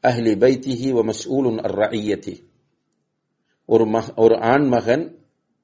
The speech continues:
தன்னுடைய குடும்பத்தை பராமரிக்க வேண்டியவன், அது பற்றி நாளை மறுமையிலே அல்லாஹ்வினால் அவன் விசாரிக்கப்படுவான். இந்த பயம் கணவனிடம் இருக்க வேண்டும்.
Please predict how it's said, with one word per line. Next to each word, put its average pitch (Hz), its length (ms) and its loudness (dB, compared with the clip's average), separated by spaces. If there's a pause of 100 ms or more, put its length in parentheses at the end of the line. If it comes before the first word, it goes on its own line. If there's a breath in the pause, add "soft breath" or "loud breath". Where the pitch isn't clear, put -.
(640)
தன்னுடைய 139 440 4
குடும்பத்தை 147 600 4
பராமரிக்க 123 680 2
வேண்டியவன், 120 760 0
அது 107 260 -2
பற்றி 117 300 -2
நாளை 107 320 -2
மறுமையிலே 120 760 0
அல்லாஹ்வினால் 120 840 0
அவன் 104 320 -2
விசாரிக்கப்படுவான். 87 1040 -6 (2500)
இந்த 196 260 4
பயம் 190 720 4
கணவனிடம் 147 580 2
இருக்க 120 260 -6
வேண்டும். 80 300 -12